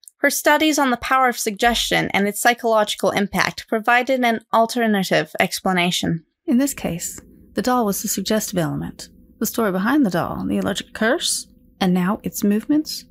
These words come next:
Speaker 2: created a powerful suggested narrative. This could trigger extreme psychological responses.
Speaker 1: This new angle, although it couldn't fully explain the doll's movement,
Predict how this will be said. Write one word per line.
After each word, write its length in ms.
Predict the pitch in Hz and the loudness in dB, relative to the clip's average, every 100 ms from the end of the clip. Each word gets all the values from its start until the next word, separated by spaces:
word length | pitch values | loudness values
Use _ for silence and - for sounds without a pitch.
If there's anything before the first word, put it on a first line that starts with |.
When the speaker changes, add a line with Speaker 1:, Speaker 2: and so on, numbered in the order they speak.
| _ | _
Speaker 2:
created 420 | - 233 214 - | -2 0 0 -4
a 20 | |
powerful 520 | - 240 240 190 - 190 | -2 2 2 0 -4 -4
suggested 580 | - 185 190 - 175 | -4 -2 -2 -2 0
narrative. 640 | 185 185 175 - 202 - - - - - - _ - _ - | 2 2 -2 -6 -8 -10 -20 -20 -20 -20 -20 _ -20 _ -4
This 260 | 330 - | -2 -2
could 260 | - 311 285 | -4 -4 -2
trigger 380 | - 311 233 - | -2 -2 -2 -4
extreme 540 | - - - 247 185 196 | -6 -4 0 -2 -2 -4
psychological 720 | - 220 208 233 - - 180 | -6 -4 -2 -2 -4 -6 -6
responses. 800 | 185 - 208 185 - - - - _ _ _ _ _ - | -4 -2 -2 -2 -10 -12 -14 -14 _ _ _ _ _ 0
Speaker 1:
This 220 | 311 - | 0 2
new 140 | 330 | 2
angle, 480 | 320 320 208 170 220 | 4 6 4 4 0
although 320 | - 285 320 311 | 0 2 4 2
it 120 | - | 0
couldn't 280 | 359 - - | 0 0 2
fully 300 | 349 330 220 | 4 4 2
explain 440 | - - 226 208 | 0 0 2 2
the 60 | 196 | 2
doll's 300 | 196 185 202 | 4 4 2
movement, 540 | 208 196 - 196 | 0 0 0 0